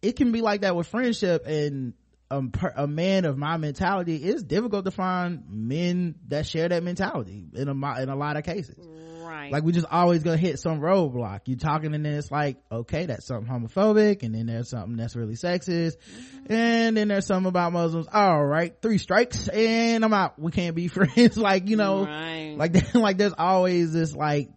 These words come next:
Speaker 1: these, the, the shoe, the other shoe is gonna drop at some point. And I know, uh, even the f-, women that are my friends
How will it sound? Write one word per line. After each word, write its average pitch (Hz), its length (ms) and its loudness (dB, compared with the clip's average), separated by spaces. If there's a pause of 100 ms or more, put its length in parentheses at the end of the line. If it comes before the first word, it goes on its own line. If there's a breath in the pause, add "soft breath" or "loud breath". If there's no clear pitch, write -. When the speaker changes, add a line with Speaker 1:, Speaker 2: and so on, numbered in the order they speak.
Speaker 1:
these, 143 320 -4
the, 135 160 -4
the 131 180 -4
shoe, 196 440 0
the 147 160 -2
other 160 220 0
shoe 180 320 2
is 143 80 2
gonna 143 220 -2
drop 147 300 -4
at 139 80 -4
some 135 180 -6
point. 131 220 -6
And 131 80 -6
I 160 80 -4
know, 165 440 0 (480 soft breath)
uh, 127 380 -4
even 160 480 -2 (100)
the 131 160 -2
f-, - 160 -10
women 147 520 -2
that 127 180 -6
are 156 180 0
my 151 180 -2
friends 120 600 -4